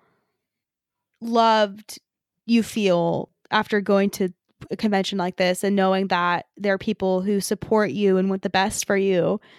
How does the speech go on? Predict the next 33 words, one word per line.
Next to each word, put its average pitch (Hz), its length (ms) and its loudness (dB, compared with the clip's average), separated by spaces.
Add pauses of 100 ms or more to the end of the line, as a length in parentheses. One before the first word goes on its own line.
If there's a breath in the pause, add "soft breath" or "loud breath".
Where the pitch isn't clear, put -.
(340 loud breath)
And, 269 220 2
you 302 80 2
know, 302 80 4
that's 320 120 2
how 349 100 6
I 339 40 4
felt 339 140 2
about 294 180 2
Corey. 320 360 2
Like, 208 140 -2
I 202 80 0
want 226 140 -2
nothing 220 220 -4
for - 160 -6
the 196 80 -2
best 185 300 -2
for 226 100 0
him. 180 300 -2
So 185 380 0
seeing 226 380 -4
all 214 100 0
the 190 60 -2
pain 214 300 -2
that 202 120 -4
he - 120 -6
had 190 140 -6
gone 190 260 -2
through 170 300 -2
was 185 320 -6
really, 208 400 -2
like, 208 140 -2
heartbreaking, 269 600 0
but 214 340 2